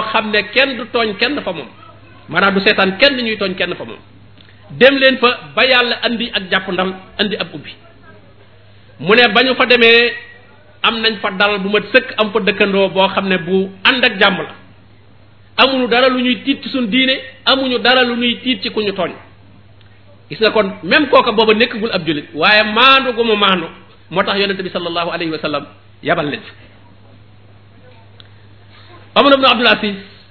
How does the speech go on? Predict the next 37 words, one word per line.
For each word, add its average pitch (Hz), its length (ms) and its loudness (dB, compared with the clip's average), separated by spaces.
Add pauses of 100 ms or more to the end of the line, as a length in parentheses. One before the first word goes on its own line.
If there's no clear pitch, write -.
(400)
bi 170 100 -2
mu 233 120 0
nekkee 226 260 2
xalifa, 170 280 -2
kenn 226 260 0 (120)
ci 226 380 -4
gouverneur 208 480 4
yi 175 80 0
da 185 80 -2
ko 208 100 -2
mës 202 140 0
a 196 40 2
bind 156 280 -2 (1120)
ne 190 100 2
ko, 220 100 2
"Daal 208 200 4
dëkk 220 180 2
bi 196 80 -2
dafa 190 180 0
ràpp, 175 180 0 (480)
dama 180 180 -2
bëggoon 190 240 -2
daal 175 180 0
nga 175 160 2
yónnee 180 280 0
ma 175 100 -2
xaalis 170 280 -2 (580)
ñu 165 180 0
defaraat 180 380 2
dëkk 180 180 0
bi 143 80 -4
daal 139 160 0
ba 139 120 -2
mu 190 80 0
gën 190 140 4
a 185 40 2
taaruwaat." 160 380 0